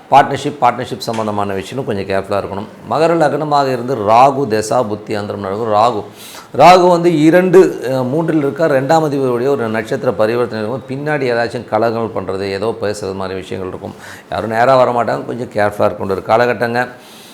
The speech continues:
அப்புறம் பார்க்கும்போது மகர லக்னமாக இருந்து குரு தசா புத்தி அந்தரம். குரு வந்து பார்த்தீங்கன்னா உங்களுக்கு ஐந்தில் இருக்கார். So, இர-,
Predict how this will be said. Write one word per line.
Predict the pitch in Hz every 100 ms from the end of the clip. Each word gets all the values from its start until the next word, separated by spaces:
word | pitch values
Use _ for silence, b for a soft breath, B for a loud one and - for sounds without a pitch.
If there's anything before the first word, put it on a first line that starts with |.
| B -
அப்புறம் | 135 160
பார்க்கும்போது | 160 151 139 135 143
மகர | 127 127
லக்னமாக | 120 120 131 131
இருந்து | 117 117 117 107
குரு | 107 123
தசா | 120 110 107 120 104
புத்தி | 101 104
அந்தரம். | 92 104 123
குரு | 113 131
வந்து | 120 110
பார்த்தீங்கன்னா | 101 104 104
உங்களுக்கு | 123 104 95 110
ஐந்தில் | 101 110 107
இருக்கார். | 95 95 101 -
So, | 101
இர-, | 98 107 101